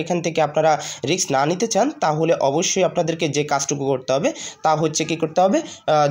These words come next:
দুজন ফ্রেন্ড, দুজনই আপনি থাকবেন, তাহলে এখানে কোনো প্রকার আর কোনো সমস্যা হবে না। তো দেখতে পাচ্ছেন এতক্ষণ পর্যন্ত কিন্তু আমি তার উপরে ছিলাম, just তেষট্টি স্কোর ছিল, but এখন কিন্তু এখানে দেখতে পাচ্ছেন সে কিন্তু উইন হয়ে গেছে। শেষটিতে তার কিন্তু লাক বেজে গেছে, then আমার এখান থেকে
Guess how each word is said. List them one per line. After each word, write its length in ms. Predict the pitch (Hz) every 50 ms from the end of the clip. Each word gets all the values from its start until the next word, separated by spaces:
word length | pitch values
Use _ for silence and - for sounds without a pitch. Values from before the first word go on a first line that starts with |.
| 135
দুজন 260 | - 202 185 202 208 202 196
ফ্রেন্ড, 240 | - 185 180 180 165 170 - - - 135 113
দুজনই 400 | 147 160 170 180 165 175 170 170 151
আপনি 120 | 147 160 151 151
থাকবেন, 200 | 170 165 233 277 - -
তাহলে 200 | 147 151 151 156 151
এখানে 160 | 147 151 147 143 143 151
কোনো 100 | 143 139 147
প্রকার 180 | 143 143 147 139 135
আর 60 | 139 139
কোনো 120 | 147 220 285 - -
সমস্যা 260 | 160 143 143 143 - 139
হবে 120 | 135 127 127
না। 40 | 120 - - - - - -
তো 40 | 170 160
দেখতে 160 | 185 180 214 202 185
পাচ্ছেন 240 | 160 156 - 277 269 214
এতক্ষণ 260 | 196 220 202 - 208 202
পর্যন্ত 240 | 208 190 185 202 190 202 185 185
কিন্তু 140 | 175 156 185 165 151
আমি 120 | 156 175 170 170
তার 120 | 170 156 - -
উপরে 200 | 143 - 160 143 135
ছিলাম, 180 | - 135 120 113 117 - -
just 180 | 143 139 - - 135 - 156
তেষট্টি 340 | 151 - 170 151 - 151 143 139
স্কোর 160 | - - 123 - -
ছিল, 100 | 131 170 269 302 - - - - -
but 100 | 175 202 196 - - - 160
এখন 200 | 165 165 - 254 247 240
কিন্তু 180 | 240 226 196 233 196
এখানে 160 | 190 190 175 151 147
দেখতে 140 | 143 - 143 -
পাচ্ছেন 220 | 139 135 - 247 240 -
সে 80 | - 170 160
কিন্তু 160 | - 160 156 165 - -
উইন 120 | 139 156 170 175
হয়ে 100 | 175 175
গেছে। 140 | 190 190 269 285 - - - - - -
শেষটিতে 400 | 214 220 226 - - 226 196 226 202 -
তার 100 | 165 156 156
কিন্তু 160 | 165 147 151 151 131
লাক 100 | 123 135 135 127
বেজে 160 | 139 127 135 131
গেছে, 160 | 127 127 127 117 120
then 120 | 147 160 160 160 151
আমার 120 | 151 156 156
এখান 140 | 147 160 147 147
থেকে 120 | 160 160